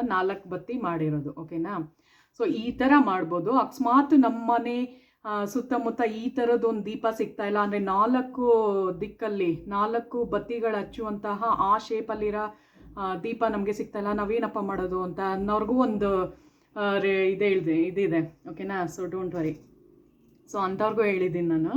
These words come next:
So ಏನ್ ಮಾಡಿ ಅಂದ್ರೆ ಪ್ಲಾನು, ಈ ಥರ ಚಿಕ್ಕ ದೀಪ ಎಲ್ಲರ ಹತ್ರ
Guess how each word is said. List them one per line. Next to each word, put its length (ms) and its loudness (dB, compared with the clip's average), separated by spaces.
So 160 -2
ಏನ್ 280 4
ಮಾಡಿ 240 2
ಅಂದ್ರೆ 180 -6
ಪ್ಲಾನು, 680 -2
ಈ 120 2
ಥರ 280 8
ಚಿಕ್ಕ 360 4
ದೀಪ 240 4
ಎಲ್ಲರ 220 2
ಹತ್ರ 200 0